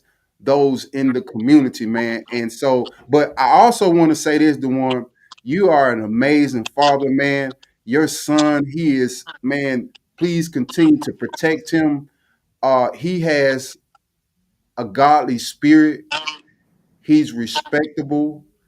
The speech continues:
You can see pureness in him, bruh. And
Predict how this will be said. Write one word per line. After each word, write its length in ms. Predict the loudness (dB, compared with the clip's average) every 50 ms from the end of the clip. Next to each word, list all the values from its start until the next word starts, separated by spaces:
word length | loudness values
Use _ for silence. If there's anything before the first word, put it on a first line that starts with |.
| _ _ _ _ _ -2
You 160 | -2 -2 0
can 180 | 0 -2 -4
see 360 | -4 -6 -4 -2 -2 -2 -2 -4
pureness 640 | -8 -8 -4 2 2 4 4 4 2 -2 -4 -6
in 240 | -2 0 0 0 0
him, 260 | 0 -4 -6 -6 -6 -4
bruh. 240 | -2 -2 -2 -4 -6 -8 -8
And 160 | -8 -8 -8